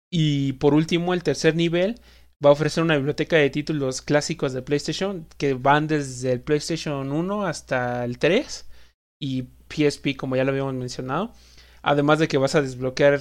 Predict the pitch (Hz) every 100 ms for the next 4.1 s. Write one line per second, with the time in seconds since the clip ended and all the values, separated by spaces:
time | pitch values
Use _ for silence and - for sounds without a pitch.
0 | 143 131 131 - 156 - 143 139 123 127
1 | 123 131 131 131 135 143 151 151 - 135
2 | 127 151 175 202 - 147 131 131 - 147
3 | 131 127 123 123 - 139 131 135 127 123
4 | -